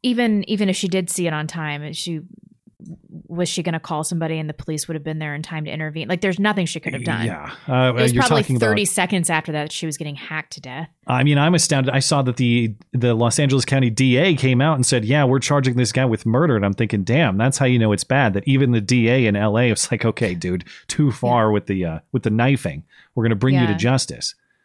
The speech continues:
Speaker 1: This is the state of cities, though. I mean, you can't inhabit these places. People wanna act like, um, like, they can just continue to live their normal lives. It's, this is going to become, it's gonna be,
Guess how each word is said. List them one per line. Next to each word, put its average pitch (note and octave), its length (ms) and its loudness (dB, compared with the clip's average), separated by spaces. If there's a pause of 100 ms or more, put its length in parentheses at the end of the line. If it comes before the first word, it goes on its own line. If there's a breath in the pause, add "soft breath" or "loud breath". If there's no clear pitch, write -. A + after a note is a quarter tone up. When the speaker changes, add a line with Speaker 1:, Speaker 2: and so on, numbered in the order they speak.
(140)
Speaker 1:
This D4+ 100 -10
is E4 140 -4
the B3 80 -4
state A3+ 300 -2
of F3+ 100 -6
cities, G#3+ 400 -4
though. D#3 320 -8
I F3 40 -6
mean, F3 300 -6
you F#3 300 -10
can't - 320 -6
inhabit F3+ 380 -8
these E3 140 -8
places. E3 360 -8
People G#3+ 420 -2
wanna F#3+ 240 -2
act F3+ 360 -2
like, E3 340 -4
um, D3+ 640 -10 (460 loud breath)
like, E3 160 -6
they F3 80 -2
can E3+ 140 -4
just D#3+ 160 -6
continue E3+ 360 -4
to E3+ 80 -4
live D#3 200 -8
their D#3+ 140 -6
normal D3+ 340 -8
lives. D3 420 -8
It's, F#3 220 -10 (180)
this F3 160 -8
is F3+ 100 -6
going F3+ 200 -4
to F3 80 -4
become, F3 260 -6
it's - 140 -10
gonna A3+ 160 0
be, G#3 400 0